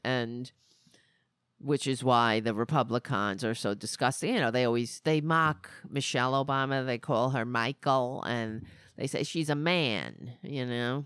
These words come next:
A lot of them actually believe that because there's, they, I mean, these are the same people that believe that the, uh, that a tax cheating con man with a fake university, uh, was great. It was a great businessman because they saw it on reality T V.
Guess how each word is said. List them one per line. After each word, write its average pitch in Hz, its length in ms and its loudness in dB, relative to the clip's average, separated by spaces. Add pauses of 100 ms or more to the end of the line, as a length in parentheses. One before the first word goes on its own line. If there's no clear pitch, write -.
A 165 100 0
lot 427 240 2
of 339 60 2
them 226 140 2
actually 196 400 2
believe 160 400 0
that 104 220 2
because 127 300 -2
there's, 117 360 -4
they, 143 280 0
I 180 120 2
mean, 156 180 2
these 190 180 2
are 160 60 0
the 147 80 -2
same 139 220 0
people 135 280 0
that 123 180 0
believe 123 420 0 (420)
that 123 580 2
the, 120 440 2
uh, 110 300 2 (200)
that 127 180 -2 (160)
a 131 100 0
tax 123 400 -2
cheating 117 380 -2
con 151 340 0
man 113 220 0
with 104 100 -4
a 120 40 2
fake 107 300 -2
university, 160 720 0 (580)
uh, 139 180 2 (100)
was 151 280 2
great. 160 800 2
It 147 60 -2
was 151 200 0
a 160 40 -2
great 147 380 0
businessman 131 920 0
because 135 380 -2
they 127 140 -2
saw 143 340 0
it 135 80 0
on 123 160 2
reality 123 640 0
T 113 300 -6
V. 120 420 -4